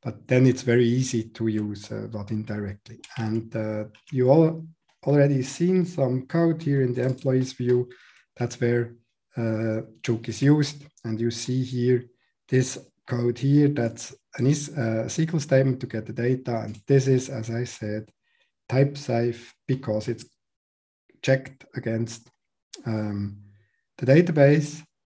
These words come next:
And if I change something, because I can do that, uh, let's have a look. Let's stop the application. And, uh, we have here the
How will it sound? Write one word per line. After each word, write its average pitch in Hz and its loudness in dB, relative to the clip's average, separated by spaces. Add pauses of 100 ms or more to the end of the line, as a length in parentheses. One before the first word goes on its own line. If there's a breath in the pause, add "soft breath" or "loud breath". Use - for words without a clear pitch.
(280)
And 143 6
if 147 0
I 127 0
change 147 0
something, 175 0
because 123 -4
I 113 -2
can 110 -6
do 127 -2
that, 151 -2 (540)
uh, 139 -12
let's 123 -16
have 110 -14 (440)
a 131 -10
look. 143 -8 (1800)
Let's - -18
stop - -14 (100)
the - -14
application. 160 0
And, 127 0
uh, 123 -2
we 135 0
have 131 0
here 135 2
the 127 -2